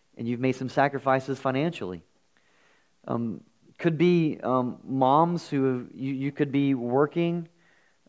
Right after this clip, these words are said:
um, making big money, and you stayed home. You just wanna focus on kids. Um, like, like all, all of you, you, you've all made some kind of sacrifices, um, somewhere along the way.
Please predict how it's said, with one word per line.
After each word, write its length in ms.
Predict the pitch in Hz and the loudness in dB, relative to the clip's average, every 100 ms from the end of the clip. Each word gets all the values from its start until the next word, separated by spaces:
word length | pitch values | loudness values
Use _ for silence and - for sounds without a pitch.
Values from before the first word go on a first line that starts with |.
| - | -2
um, 420 | 120 117 117 - - | 0 2 -2 -8 -6
making 460 | 123 139 139 139 | -2 0 0 -2
big 180 | 135 143 | 0 0
money, 400 | 131 143 165 165 | 2 2 2 0
and 140 | 127 | 0
you 120 | 127 135 | -2 -4
stayed 260 | - 139 | 0 2
home. 520 | 127 139 160 175 175 139 | 2 2 2 -2 -8 -8
You 120 | 120 | -8
just 120 | 117 | -6
wanna 140 | 131 | -6
focus 360 | 117 135 131 131 | -2 -2 -2 -4
on 120 | 135 | -6
kids. 400 | - 143 170 190 - _ _ _ _ _ _ _ | -2 2 2 -2 -16 _ _ _ _ _ _ _
Um, 540 | 117 117 113 117 117 - | -2 0 0 -2 -8 -4
like, 180 | 120 - - - | -2 -2 -6 -16
like 260 | - - - | -6 -6 -6
all, 240 | 165 214 | 0 2
all 280 | - 240 262 | 6 6 6
of 120 | 185 | 4
you, 320 | 135 113 98 - | 2 -2 -2 -8
you, 160 | - 190 | -6 -4
you've 200 | 208 185 | -2 -2
all 340 | - 202 233 | 4 6 6
made 300 | 226 208 208 | 6 2 0
some 220 | - 233 262 | -2 -4 -2
kind 220 | 247 220 | 0 0
of 100 | 202 | -2
sacrifices, 1120 | - 151 147 139 110 101 98 92 87 - _ _ _ _ _ _ _ _ _ _ _ _ _ _ | 0 0 0 -4 -2 -4 -4 -14 -16 -20 _ _ _ _ _ _ _ _ _ _ _ _ _ _
um, 440 | 113 107 107 107 - | -6 -4 -4 -8 -12
somewhere 400 | - 190 190 175 | -6 -2 2 4
along 300 | 147 135 123 | 4 2 0
the 80 | 107 | -2
way. 340 | 95 90 87 | -2 -2 -6